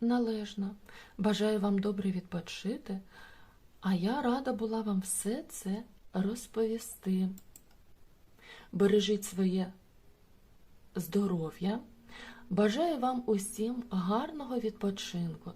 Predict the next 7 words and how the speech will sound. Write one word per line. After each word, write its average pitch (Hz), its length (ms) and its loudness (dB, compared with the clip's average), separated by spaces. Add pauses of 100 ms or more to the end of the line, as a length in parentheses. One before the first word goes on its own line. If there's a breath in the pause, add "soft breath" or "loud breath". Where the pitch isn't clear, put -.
незабутніх 202 840 0
зустрічей 208 760 -2
влітку, 160 520 -8 (340 loud breath)
яскравих 180 800 -2
вражень, 180 640 -8 (340 loud breath)
захоплюючих 262 1400 -6 (220)
мандрівок. 170 1160 -4